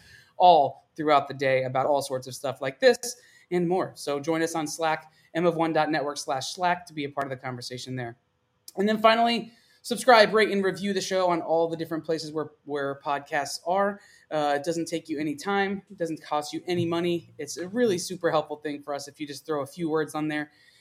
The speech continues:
You know, five stars are, is nice, but if it's a four star, maybe even a four and a half, that's fine too. But we wanna hear your reviews. Uh, if you write a review, we will read about it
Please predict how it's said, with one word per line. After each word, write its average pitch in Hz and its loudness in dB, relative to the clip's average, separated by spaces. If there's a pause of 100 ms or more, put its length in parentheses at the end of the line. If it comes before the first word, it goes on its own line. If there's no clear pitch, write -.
(120)
You 294 2
know, 254 4
five 269 6
stars 190 4
are, 165 -2
is 151 -2
nice, 180 -2 (260)
but 320 6
if 311 0
it's 311 -2
a 269 4
four 151 0
star, 190 0
maybe 202 -2
even 170 0
a 156 -2
four 156 -2
and 151 -2
a - -2
half, 165 -2
that's 220 -2
fine 147 -2
too. 139 -4 (360)
But 196 0
we 226 0
wanna 247 2
hear 208 -4
your 190 -4
reviews. 156 -4
Uh, 131 -4
if 131 -14
you 160 -6
write 156 2
a 151 0
review, 151 -4
we 160 -4
will 160 2
read 160 -4
about 139 -2
it 131 -10